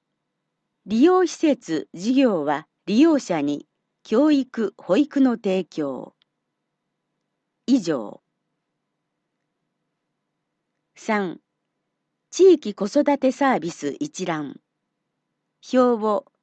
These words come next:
事業名、概要の順に読みます。利用者支援事業、保育コンシェルジュ。子育て家庭のニーズに合わせて、幼稚園、保育所などの施設や、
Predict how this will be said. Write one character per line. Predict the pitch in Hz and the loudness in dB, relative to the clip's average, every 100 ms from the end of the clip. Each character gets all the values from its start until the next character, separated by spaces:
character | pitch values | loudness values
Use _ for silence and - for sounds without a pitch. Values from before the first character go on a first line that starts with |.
| _ | _
事 | - 190 | -8 -2
業 | 233 339 254 | 0 2 0
名、 | 175 139 113 - _ - | -2 -6 -10 -16 _ -8
概 | 160 254 247 | -4 0 2
要 | 277 254 | 2 0
の | 240 | -2
順 | - 180 226 | -4 -2 -2
に | 208 | -2
読 | 196 147 | -4 -4
み | 147 | -6
ま | 123 113 | -8 -14
す。 | - - _ _ _ _ _ _ _ _ _ _ _ _ _ | -18 -20 _ _ _ _ _ _ _ _ _ _ _ _ _
利 | 202 269 | 2 4
用 | 381 339 | 6 2
者 | 208 | -2
支 | 202 196 220 | -6 -6 -2
援 | 285 262 | 0 2
事 | 269 | 0
業、 | 233 175 131 - - _ _ _ _ _ | 0 -2 -6 -12 -18 _ _ _ _ _
保 | 233 | 0
育 | 330 302 330 | 0 2 -2
コ | 277 | 0
ン | 294 | 0
シ | 269 262 | 0 -2
ェ | |
ル | 175 | -2
ジ | 247 - | -8 -16
ュ。 | - _ _ _ _ _ _ _ _ _ _ _ | -20 _ _ _ _ _ _ _ _ _ _ _
子 | 226 | -6
育 | 240 370 330 | -2 0 0
て | 330 | 0
家 | 320 320 | -2 -2
庭 | - 254 | 0 0
の | 208 175 | 0 2
ニ | 240 311 | 6 6
ー | |
ズ | 208 | 6
に | 208 156 | -2 -2
合 | 175 | -4
わ | 190 | -6
せ | 170 147 | -6 -6
て、 | 151 156 - _ _ _ | -4 -6 -8 _ _ _
幼 | 214 302 | 0 2
稚 | 302 254 | 0 -2
園、 | 240 165 - | -2 -2 -6
保 | - 233 | -6 2
育 | 320 302 320 | 2 2 0
所 | 339 | 2
な | 254 | 0
ど | 185 170 | -2 -4
の | 147 | -4
施 | - | -6
設 | - 262 - | -2 -2 -2
や、 | 160 151 | -6 -6